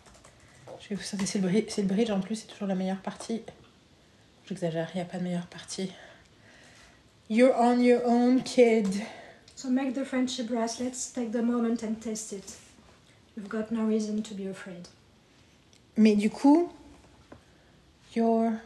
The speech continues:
Speaker 1: attends, parce
Speaker 2: Ah,
Speaker 1: que
Speaker 2: juste, et la phrase qu'elle dit juste avant,
Speaker 1: C'est
Speaker 2: c'est la
Speaker 1: ça.
Speaker 2: phrase qui est dans ma,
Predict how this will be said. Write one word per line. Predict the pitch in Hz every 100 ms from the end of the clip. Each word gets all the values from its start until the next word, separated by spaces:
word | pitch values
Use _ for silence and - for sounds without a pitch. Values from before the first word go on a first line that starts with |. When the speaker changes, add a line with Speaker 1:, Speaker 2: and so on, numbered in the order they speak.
| - - - -
Speaker 1:
attends, | 196
parce | 175 226
Speaker 2:
Ah, |
Speaker 1:
que |
Speaker 2:
juste, | 269 - - -
et | 233
la | 233
phrase | - -
qu'elle | 226
dit | 214
juste | 226 220
avant, | 208 214 269 - - - - - - _
Speaker 1:
C'est | - 196
Speaker 2:
c'est |
la | 214
Speaker 1:
ça. | 208
Speaker 2:
phrase | 254
qui | -
est |
dans | 226 220
ma, | 208